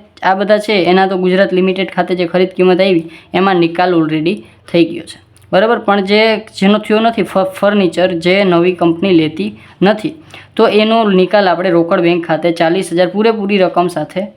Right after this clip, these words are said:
કર્યો. બરાબર છે? કે ત્રીસ હજારની રકમ હતી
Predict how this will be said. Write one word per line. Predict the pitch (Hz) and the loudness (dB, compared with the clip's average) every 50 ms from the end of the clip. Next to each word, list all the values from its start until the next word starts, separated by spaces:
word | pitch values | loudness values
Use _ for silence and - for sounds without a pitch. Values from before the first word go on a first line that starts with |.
| _ _ | _ _
કર્યો. | - 175 160 151 165 - - _ _ _ - | -4 -2 -2 -2 -6 -12 -20 _ _ _ -4
બરાબર | 180 165 185 185 196 196 | 0 0 0 2 0 -2
છે? | 196 254 254 254 | -2 -2 -4 -4
કે | 254 - _ - - - 185 180 185 185 175 | -6 -14 _ -14 -6 0 2 2 2 2 0
ત્રીસ | 185 - 185 202 208 208 202 | 0 -2 -2 -2 0 0 -2
હજારની | 185 175 190 190 190 190 190 196 196 190 175 | -2 0 0 0 0 0 -2 -2 -2 -2 -2
રકમ | 180 175 - 208 208 190 | -2 -2 -2 0 0 0
હતી | 170 160 - 185 202 | -2 -2 -4 -10 -12